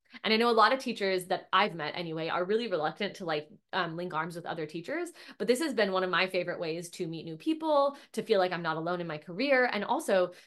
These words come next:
to network and to make connections, because no two teachers are the same.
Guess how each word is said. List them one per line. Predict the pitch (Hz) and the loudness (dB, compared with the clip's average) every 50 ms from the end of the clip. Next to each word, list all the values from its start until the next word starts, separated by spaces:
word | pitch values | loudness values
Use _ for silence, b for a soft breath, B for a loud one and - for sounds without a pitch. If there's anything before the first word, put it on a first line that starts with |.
| B - | B -4
to | - | -2
network | 233 220 226 247 - 262 240 214 208 208 208 - | 2 4 4 4 4 2 2 2 2 0 -2 -4
and | 208 202 196 190 | -4 -2 -2 -2
to | 196 208 | -4 -4
make | 196 196 196 214 226 220 - | -4 -2 0 0 0 -2 -4
connections, | 208 196 190 240 269 - - 180 151 165 165 170 | -4 -4 -4 -4 -4 -4 -6 -6 -6 -6 -8 -10
because | 202 196 - 240 233 226 226 B B B B B _ _ _ - | -12 -6 -2 0 0 0 -2 B B B B B _ _ _ -2
no | 240 240 233 240 269 269 277 330 370 370 | 0 2 4 6 6 6 8 8 6 6
two | 370 - 277 240 | 6 2 -2 -4
teachers | - - 214 - - 165 151 | -4 -6 -8 -8 -8 -8 -6
are | 156 147 | -6 -8
the | - - | -8 -10
same. | - - - - - | -10 -12 -12 -12 -14